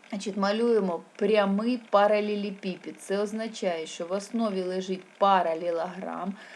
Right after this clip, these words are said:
а бічні ребра перпендикулярні до основи. Е, значить, е, е, запис-, ну, це звичайна задача, тому потрібно записати дано.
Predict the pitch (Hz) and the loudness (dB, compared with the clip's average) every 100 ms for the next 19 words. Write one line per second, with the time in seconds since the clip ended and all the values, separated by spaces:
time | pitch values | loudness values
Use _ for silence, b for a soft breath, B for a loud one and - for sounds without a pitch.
0 | B 180 170 196 - 202 190 170 170 208 | B -2 -2 -4 -4 0 2 0 0 -2
1 | 233 208 190 175 165 165 175 170 185 202 | 0 -2 -4 -8 -10 -8 -6 0 0 0
2 | 208 185 175 175 - 190 - 180 156 131 | -4 -2 0 0 -2 -8 -8 -4 -2 -4
3 | - B B B B - 180 180 202 208 | -10 B B B B -4 -2 2 2 2
4 | 202 202 196 - - 190 185 175 - - | 2 -2 -2 -2 4 8 8 6 -2 -18
5 | - - 180 175 170 170 170 165 165 165 | -20 -6 -2 -2 -2 -2 -2 -2 -4 -2
6 | 190 190 202 196 240 269 165 143 160 - | 0 0 -4 -8 -4 -4 -4 -8 -16 -4
7 | 208 180 190 220 180 180 185 233 302 320 | -4 -4 -4 0 0 0 -4 0 0 0
8 | 226 208 196 190 190 190 185 185 175 185 | -4 -4 -4 -4 -2 -2 -2 -4 -6 -8
9 | 185 196 170 170 160 180 190 254 311 | -4 -2 -2 -2 -2 0 2 2 0